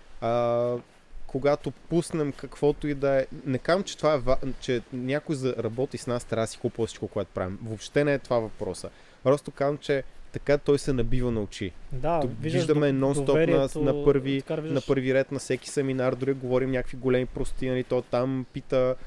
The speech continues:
Speaker 1: проактивен е, всичко, което ти каза.
Speaker 2: Да.
Speaker 1: И най-важното, виждаме отношението неговото като наш клиент, защото ако някой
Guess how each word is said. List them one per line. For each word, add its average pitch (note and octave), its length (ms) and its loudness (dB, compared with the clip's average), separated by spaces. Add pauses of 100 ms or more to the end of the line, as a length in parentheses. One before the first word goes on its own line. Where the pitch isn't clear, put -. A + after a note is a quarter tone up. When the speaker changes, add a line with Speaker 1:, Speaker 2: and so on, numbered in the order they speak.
(200)
Speaker 1:
проактивен C3 580 0
е, B2+ 60 -2
всичко, - 280 -8
което - 280 -2
ти - 100 -10
каза. G2 380 -2 (380)
Speaker 2:
Да. C#3 360 -2
Speaker 1:
И D3 80 0
най-важното, C#3+ 500 0
виждаме C#3 320 -2
отношението C3 680 -4 (520)
неговото C3+ 540 0
като A2 420 -4 (280)
наш A#2 340 0
клиент, G2+ 580 -8 (460)
защото A#2+ 420 -4
ако A2+ 360 -4 (500)
някой B2 520 -2